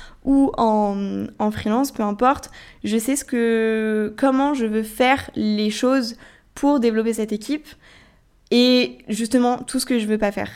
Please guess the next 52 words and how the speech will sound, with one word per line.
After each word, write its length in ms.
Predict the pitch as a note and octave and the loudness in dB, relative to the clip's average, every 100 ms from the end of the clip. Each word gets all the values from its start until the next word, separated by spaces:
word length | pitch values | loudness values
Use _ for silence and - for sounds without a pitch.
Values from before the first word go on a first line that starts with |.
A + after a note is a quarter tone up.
| - | -4
Et 100 | G#3 | -2
ça, 140 | A3 | 0
je 80 | A#3+ | -2
pense 120 | B3+ B3+ | -4 -8
que 120 | G#3+ | -8
ce 100 | G#3+ | -8
sera, 380 | - G#3 G#3+ G#3 | -10 -6 -4 -2
bah, 680 | G#3 G3+ G3+ F#3+ - - - - - - | 0 2 2 0 -2 -6 -8 -10 -12 -10
vraiment 480 | G3 G#3 G#3+ B3 B3 | -6 -2 0 0 2
un, 180 | G#3+ G3+ | 0 -2
un 200 | G3 - - | -4 -4 -4
gros 260 | - - D4 | -4 0 0
point 220 | - B3+ | 2 0
fort, 320 | A#3+ C4 C#4+ - - - | 4 4 4 0 -18 -8
justement, 420 | A3+ G#3+ A#3 B3 | -6 0 2 2
le 180 | B3+ A#3 | 2 2
jour 300 | A#3 B3+ B3 | 0 -2 -2
où 100 | B3 | -4
je 100 | A#3 | -4
voudrais, 460 | G#3+ A3 G#3 G#3 B3+ | -4 -4 -2 -2 -4
bah, 280 | G#3 G3+ G3 G3 - - - | -4 -4 -6 -12 -16 -18 -6
développer 340 | A3 B3 B3 A#3+ | 2 4 4 2
cette 180 | A#3 G#3+ | 0 -2
équipe, 340 | G#3+ C4 B3+ | -2 -2 -2
où 60 | G#3+ | -2
il 20 | |
y 40 | |
aura 160 | G3+ G3 | -2 0
d'autres 180 | A3 A3 | -2 -2
personnes 340 | A#3 A3+ B3 | -4 -2 -4
qui 140 | A#3+ | -4
vont 200 | A3 A3 G#3+ | -6 -6 -4
me 220 | G#3+ A3+ | 0 2
rejoindre 580 | C4+ C4 A#3 A#3+ B3 B3+ - | 4 2 2 0 0 -2 -6
pour, 260 | A#3+ A3+ | -4 -2
euh, 80 | G3+ G3+ - - - | -4 -6 -16 -20 -4
bah, 180 | G#3 G#3 | 2 4
développer, 600 | F#3+ A3+ A3 A3+ A#3 A#3 | 4 2 2 0 2 2
euh, 120 | G#3 G3+ | 2 0
toute, 320 | - G#3+ - | -8 -8 -4
euh, 240 | G#3 G#3 | -2 -2
toute 160 | G#3 - | -4 -4
la 80 | G#3 | -2
partie 260 | G3+ - | -4 -8
créa 240 | G#3+ G#3+ G#3 | -6 -2 -2
de 60 | |
contenu, 400 | A3+ A3 B3+ B3+ | -2 0 2 2
mais 180 | A#3+ G#3 | 2 0
aussi 220 | G3+ A3 | -2 -6
toute 140 | G#3+ - | -6 -2
la 100 | A3 | 0
partie 400 | G#3+ G#3+ - | -2 -4 -6